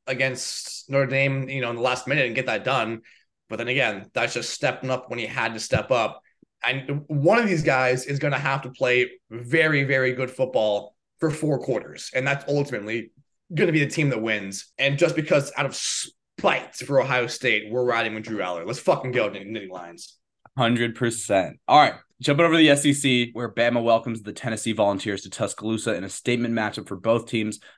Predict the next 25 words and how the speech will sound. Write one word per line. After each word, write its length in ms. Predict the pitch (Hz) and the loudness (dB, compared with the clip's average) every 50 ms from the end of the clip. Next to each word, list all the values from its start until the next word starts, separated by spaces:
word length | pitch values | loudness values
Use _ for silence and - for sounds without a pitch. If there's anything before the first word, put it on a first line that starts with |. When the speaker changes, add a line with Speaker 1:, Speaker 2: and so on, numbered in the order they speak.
| _ | _
Speaker 2:
On 100 | - 120 | -4 -2
the 60 | 117 117 | 2 4
one 140 | 127 131 | 4 4
hand, 300 | 131 127 127 123 120 117 | 4 4 4 2 0 0
you 80 | 110 110 | 0 0
have 120 | 107 95 | 0 -2
this 120 | 104 101 - | -4 -8 -6
Tennessee 340 | - 110 104 101 - 104 95 | -6 -6 -6 -4 -6 -6 -6
team 380 | 98 - 101 101 98 95 95 - _ _ _ _ _ _ _ _ _ _ _ _ _ _ | -6 -8 -6 -6 -6 -8 -10 -12 _ _ _ _ _ _ _ _ _ _ _ _ _ _
that 100 | 107 113 | 0 2
looks 240 | 131 175 190 - | 4 4 4 6
like 260 | 214 202 208 - 180 170 - _ _ _ | 6 6 4 4 -2 -10 -16 _ _ _
they're 160 | - 165 165 156 | 2 2 2 4
trying 200 | - 175 160 160 | 4 4 4 4
to 60 | 156 | 2
solidify 420 | 160 156 151 143 143 143 143 135 | 0 0 2 2 4 6 6 4
themselves 360 | 131 131 127 131 139 127 120 | 6 4 2 2 0 0 0
as 40 | 120 | -4
the 60 | 120 113 | -8 -4
second 240 | - 117 113 113 107 | -2 -2 -2 0 0
best 180 | 110 107 - | -2 -2 -2
team 160 | - 117 110 | -4 -6 -4
in 60 | 104 95 | -4 -4
the 120 | 73 92 | -6 -6
East. 320 | 90 90 92 90 - - | -8 -8 -8 -12 -14 -18